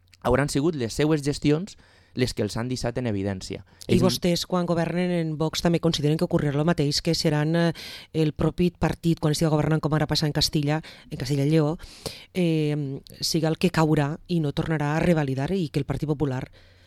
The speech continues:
Speaker 2: serà el que se quede?
Speaker 1: Nosaltres treballarem, evidentment, no per a fer grans altres partits, sinó per a confirmar que el Partit Popular és un partit de govern preparat per a fer-ho i que sap fer-ho. Eh, per tant, nosaltres anem a treballar,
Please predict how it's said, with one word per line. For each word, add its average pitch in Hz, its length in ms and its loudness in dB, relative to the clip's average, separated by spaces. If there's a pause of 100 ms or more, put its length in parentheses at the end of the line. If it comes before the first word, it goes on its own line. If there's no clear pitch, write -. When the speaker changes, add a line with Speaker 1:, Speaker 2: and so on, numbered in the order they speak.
(160)
Speaker 2:
serà 143 220 -4
el 139 80 -4
que 156 80 -2
se 147 100 -2
quede? 131 300 -6 (180)
Speaker 1:
Nosaltres 120 480 -2
treballarem, 110 580 0
evidentment, 135 600 -4
no 120 100 2
per 117 160 4
a 123 80 0
fer 123 140 -2
grans 117 260 -2
altres 107 220 -4
partits, 117 500 -4
sinó 110 300 -2
per 104 160 2
a 101 80 0
confirmar 107 800 -2
que 110 160 0
el 104 100 -2
Partit 107 240 -2
Popular 113 400 0
és 139 140 -2
un 127 100 -4
partit 113 460 -2
de 113 160 -4
govern 101 400 2
preparat 107 400 -2
per 127 100 2
a 123 80 0
fer-ho 120 220 -2
i - 20 -6
que - 80 -10
sap - 220 -6
fer-ho. 98 240 -2 (260)
Eh, 95 320 -2
per 107 160 0
tant, 117 140 -2
nosaltres 135 420 -4
anem 117 160 -2
a 123 80 -2
treballar, 123 460 0